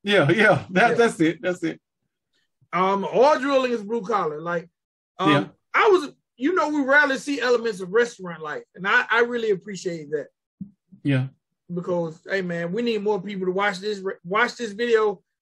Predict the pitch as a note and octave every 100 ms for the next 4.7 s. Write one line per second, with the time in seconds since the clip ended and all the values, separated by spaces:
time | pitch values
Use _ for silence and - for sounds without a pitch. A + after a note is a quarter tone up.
0 | - F#3+ F#3 F3+ F3+ E3+ A3 G3 F#3 E3+
1 | G#3+ A#3 G3 G3 - G3 F#3+ F3+ F3 A3
2 | G#3 F3 A3 F#3+ E3 - _ _ _ _
3 | - F3+ G#3 F#3 - G3+ A3 F#3 D3+ C3+
4 | A#2 G#2 _ _ _ -